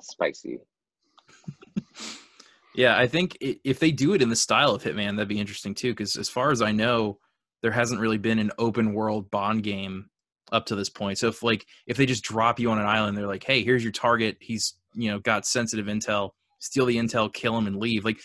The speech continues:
Speaker 2: they basically do it like a Hitman mission, but maybe a little bit more structured. I think that would be really fun for a Bond game.
Speaker 1: Yeah, make it, make a story mode, and then, uh, for replayability, they could s-, a really good idea would be to do, like, randomly generated targets, where it's like,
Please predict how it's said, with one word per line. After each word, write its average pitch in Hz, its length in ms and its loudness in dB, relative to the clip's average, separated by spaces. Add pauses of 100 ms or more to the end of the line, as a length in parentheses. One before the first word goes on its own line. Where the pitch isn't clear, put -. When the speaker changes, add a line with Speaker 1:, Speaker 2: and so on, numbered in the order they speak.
(140)
Speaker 2:
they 143 120 8
basically 131 500 4
do 113 220 4
it 101 60 4
like 107 120 0
a 98 80 -2
Hitman 117 400 -2
mission, 120 260 -2
but 104 140 -2
maybe 107 240 0
a 101 60 -2
little 104 220 -2
bit 104 140 -2
more 104 160 -2
structured. 139 540 -4 (340)
I 113 80 0
think 156 160 2
that 113 140 4
would 107 100 0
be 104 80 0
really 107 220 0
fun 107 340 -2
for 104 200 -8
a 95 40 -10
Bond 95 280 -8
game. 95 260 -12 (640)
Speaker 1:
Yeah, 113 160 6
make 104 220 4
it, 101 120 4
make 107 220 6
a 101 60 6
story 117 340 4
mode, 123 260 8
and 98 140 6
then, 98 220 4
uh, 92 560 10 (120)
for 110 160 2
replayability, 104 840 6
they 98 120 2
could 92 260 0
s-, - 220 -14 (640)
a 110 140 6
really 107 220 6
good 101 120 8
idea 98 240 6
would 90 160 4
be 90 180 2
to - 160 -4
do, 87 260 2
like, 80 140 4
randomly 92 500 4
generated 90 500 2
targets, 85 500 2
where 64 160 -4
it's - 160 -12
like, 76 260 2